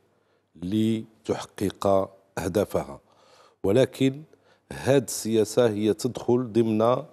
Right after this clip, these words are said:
استراتيجية وضمن منظومة متكاملة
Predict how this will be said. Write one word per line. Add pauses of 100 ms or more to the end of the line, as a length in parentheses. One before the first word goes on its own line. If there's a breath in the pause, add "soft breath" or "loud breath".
(360 soft breath)
استراتيجية (680)
وضمن
منظومة
متكاملة